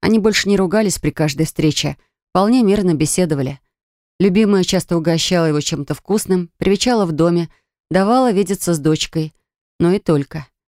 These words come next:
Ни одного раза не проявила инициативу, не обняла, не поцеловала.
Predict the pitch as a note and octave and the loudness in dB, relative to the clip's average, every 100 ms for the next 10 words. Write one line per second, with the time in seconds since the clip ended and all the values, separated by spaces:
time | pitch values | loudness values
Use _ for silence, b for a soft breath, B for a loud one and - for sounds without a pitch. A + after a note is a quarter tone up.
0 | _ _ E3+ E3+ E3+ F3 F#3 F#3 D#3+ E3+ | _ _ 0 2 2 2 2 0 0 -4
1 | E3 E3 D#3+ E3 D#3+ E3+ E3+ - E3 D#3+ | 0 0 2 2 0 0 -2 0 -4 -2
2 | G3+ D#3 D3+ D#3+ D3+ E3+ D3+ E3+ D#3+ D3+ | -2 0 0 0 2 0 2 0 -2 -4
3 | - D3+ C#3 D#3+ D#3+ | -2 0 0 0 -2